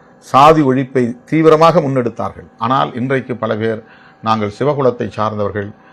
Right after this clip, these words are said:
நாங்கள் பறையர் என்பதில் பெருமை கொள்ளுகிறோம்" என்று சொல்லுவது சாதி ஒழிப்புக்கு எதிரானது, புரட்சியாளர் அம்பேத்கரின் சிந்தனைகளுக்கு எதிரானது. ஏன், புரட்சியாளர் அம்பேத்கரையே தலைவராக ஏற்றுக்கொண்ட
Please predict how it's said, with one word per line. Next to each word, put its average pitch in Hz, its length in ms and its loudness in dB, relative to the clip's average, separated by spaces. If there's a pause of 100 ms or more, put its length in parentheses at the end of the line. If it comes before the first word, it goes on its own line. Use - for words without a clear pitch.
(220)
நாங்கள் 101 440 -4
பறையர் 139 320 2
என்பதில் 110 420 -6
பெருமை 120 340 -4
கொள்ளுகிறோம்" 101 480 -6
என்று 101 200 -10
சொல்லுவது 110 460 -6 (520)
சாதி 139 400 4
ஒழிப்புக்கு 117 540 -4
எதிரானது, 139 400 0 (340)
புரட்சியாளர் 117 540 0
அம்பேத்கரின் 131 540 -4 (180)
சிந்தனைகளுக்கு 123 600 -2
எதிரானது. 131 480 -2 (800)
ஏன், 123 300 4 (220)
புரட்சியாளர் 120 440 0
அம்பேத்கரையே 143 640 2
தலைவராக 131 500 2
ஏற்றுக்கொண்ட 117 720 -4